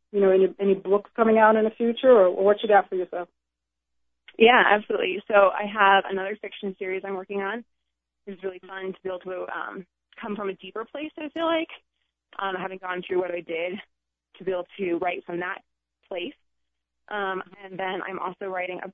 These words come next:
Speaker 2: book called Laugh Your Way Out of Hell. And it's a success principles book showing how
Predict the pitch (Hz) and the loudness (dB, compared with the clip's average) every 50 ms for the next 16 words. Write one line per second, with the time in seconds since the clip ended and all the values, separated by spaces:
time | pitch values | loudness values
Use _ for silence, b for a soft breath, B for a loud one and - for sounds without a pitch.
0 | _ - 185 175 - - - - - 190 180 185 - 180 180 190 180 180 208 - | _ -12 -12 -12 -12 -14 -14 -12 -8 -8 -6 -8 -8 -8 -8 -8 -8 -8 -10 -12
1 | - 220 196 185 190 180 185 180 180 185 - - 202 185 196 254 339 - _ _ | -10 -8 -6 -6 -6 -6 -6 -6 -8 -8 -8 -8 -6 -6 -4 -6 -6 -10 _ _
2 | _ _ _ _ _ _ _ _ _ _ _ _ _ _ - - 208 196 190 185 | _ _ _ _ _ _ _ _ _ _ _ _ _ _ -20 -14 -12 -12 -12 -12
3 | _ 202 196 - - 196 - - 202 - - - 196 196 202 _ _ - 208 202 | _ -20 -18 -16 -18 -16 -16 -16 -16 -14 -10 -10 -10 -10 -12 _ _ -10 -8 -8
4 | 202 - 220 220 220 220 214 - - 214 220 226 233 - - - _ _ _ _ | -8 -8 -8 -8 -8 -8 -8 -8 -8 -8 -6 -8 -8 -12 -20 -20 _ _ _ _
5 | _ _ _ _ _ _ _ - 226 202 196 190 185 180 180 190 180 175 175 175 | _ _ _ _ _ _ _ -10 -6 -6 -4 -4 -6 -8 -8 -6 -4 -4 -4 -4
6 | 170 | -4